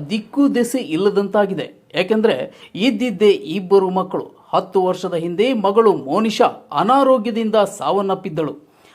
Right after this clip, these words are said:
ಮಗಳ ಸಾವಿನ ನೋವನ್ನು ಮಗನ ಮೋತಿ ನೋಡಿಕೊಂಡು ಕಳೆಯುತ್ತಿದ್ರು. ಆದ್ರೆ ಈಗ ಇಪ್ಪತ್ತೈದು ವರ್ಷದ ಮಗನು ನೇಣಿಗೆ ಕೊರಳೊಡ್ಡಿದ್ದಾನೆ.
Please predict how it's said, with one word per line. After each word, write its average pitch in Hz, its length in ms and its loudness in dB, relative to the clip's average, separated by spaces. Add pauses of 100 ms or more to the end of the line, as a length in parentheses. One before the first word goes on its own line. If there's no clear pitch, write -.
(140)
ಮಗಳ 196 400 4
ಸಾವಿನ 233 520 0
ನೋವನ್ನು 220 520 0
ಮಗನ 208 360 0 (260)
ಮೋತಿ 247 320 0
ನೋಡಿಕೊಂಡು 214 540 0
ಕಳೆಯುತ್ತಿದ್ರು. 190 920 -6
ಆದ್ರೆ 190 640 -2
ಈಗ 220 260 0 (240)
ಇಪ್ಪತ್ತೈದು 185 720 -2
ವರ್ಷದ 170 320 -4
ಮಗನು 156 460 0 (240)
ನೇಣಿಗೆ 170 600 -2
ಕೊರಳೊಡ್ಡಿದ್ದಾನೆ. 180 1120 -2